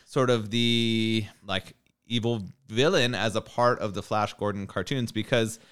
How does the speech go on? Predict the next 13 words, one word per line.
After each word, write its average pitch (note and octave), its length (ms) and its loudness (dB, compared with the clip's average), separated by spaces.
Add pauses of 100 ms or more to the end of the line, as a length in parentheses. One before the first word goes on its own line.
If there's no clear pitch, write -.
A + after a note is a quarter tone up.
(100)
both C#3 260 4
the A#2+ 80 2
name C3 460 2
Ming C3+ 340 2
and A#2+ 260 0
all B2+ 280 2
of A#2+ 160 0
the, A2+ 280 2
like, G#2+ 260 2
red A#2+ 340 4
and A#2+ 180 -2
gold A#2 500 2
and G#2+ 160 -2